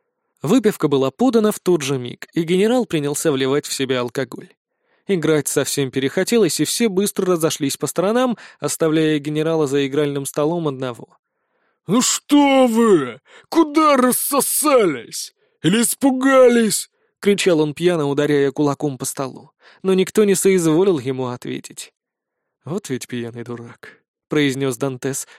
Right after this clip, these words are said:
когда мы отошли к бару. «Бывают и такие чурбаны в светском обществе. Солдафон. Кстати, мы до сих пор не познакомились с вами». «Александр Федоров», —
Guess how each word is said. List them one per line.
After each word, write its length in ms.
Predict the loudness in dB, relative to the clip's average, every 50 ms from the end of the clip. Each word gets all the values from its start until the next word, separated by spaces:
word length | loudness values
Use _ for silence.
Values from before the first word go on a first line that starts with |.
| _
когда 260 | -4 -4 0 0 2 2
мы 120 | 2 0
отошли 360 | 0 -2 -4 -4 -4 -6 -6
к 80 | -6 -4
бару. 420 | -4 -4 -4 -4 -8 -12 -16 -16 _ _ _ _ _ _ _ _ _ _ -12
«Бывают 600 | -6 -2 0 0 2 2 2 2 4 2 2 2
и 40 | 2
такие 420 | 0 0 0 4 4 4 4 2
чурбаны 460 | 0 0 0 0 0 -2 -2 -4 -6
в 40 | -6
светском 520 | -6 -6 -6 -6 -8 -8 -10 -12 -10 -10 -10
обществе. 640 | -12 -12 -12 -12 -12 -12 -14 -14 -16 -18 -18 -20 _ _ _ _ _ _ _
Солдафон. 920 | -12 -8 -6 -4 -4 -2 -4 -4 -4 -6 -10 -10 -10 -12 -12 -18 -20 -20 _ _ _ _ -20 -20 -20 _ _
Кстати, 640 | -10 -10 -4 0 0 0 0 0 -2 -2 -2 -4 -6 -10 -12
мы 240 | -12 -10 -8 -8 -6
до 80 | -6
сих 220 | -4 -4 -4 -6 -4
пор 180 | -4 -4 -2 -2
не 120 | -2 0
познакомились 640 | 0 0 2 2 0 0 -2 -2 -2 -2 -2 -2 -4
с 140 | -6 -8 -8
вами». 340 | -8 -10 -10 -14 -18 -20 -20 _ _ _ _ _ _ _ _ _ _ _ _
«Александр 500 | -2 -2 0 0 0 0 0 2 2 0
Федоров», — 540 | 0 2 0 2 2 0 -4 -4 -10 -16 -20